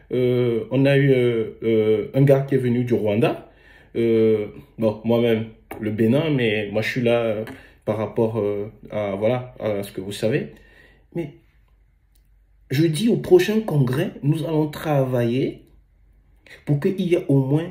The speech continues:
une dizaine de délégations africaines. Parce que l'ambition, elle est claire. Moi, je dis, mon ambition, elle est claire. C'est ramener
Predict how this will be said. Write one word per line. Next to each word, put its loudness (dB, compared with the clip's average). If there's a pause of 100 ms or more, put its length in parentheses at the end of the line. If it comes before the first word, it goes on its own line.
(140)
une -2
dizaine 2
de -2
délégations -4
africaines. -14
Parce -8
que -6 (340)
l'ambition, 0
elle -2
est -2
claire. 2 (1900)
Moi, 2
je -2
dis, 0
mon 2
ambition, -2
elle 0
est -8
claire. 0
C'est -4
ramener 0